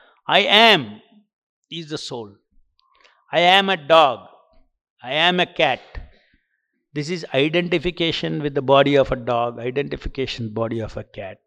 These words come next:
Neither you are dog nor cat, but you are I am.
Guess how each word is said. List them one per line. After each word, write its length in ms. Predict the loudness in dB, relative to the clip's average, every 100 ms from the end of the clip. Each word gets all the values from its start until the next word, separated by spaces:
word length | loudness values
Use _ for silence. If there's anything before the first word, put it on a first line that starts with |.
| _
Neither 400 | -14 -10 -6 -6
you 180 | -4 -6
are 100 | -2
dog 480 | 4 6 6 0 -14
nor 160 | -16 -6
cat, 280 | 2 2 2 -6
but 140 | -16 -6
you 180 | 0
are 320 | 2 2 -2 -10
I 100 | -10
am. 420 | -6 -6 -8 -12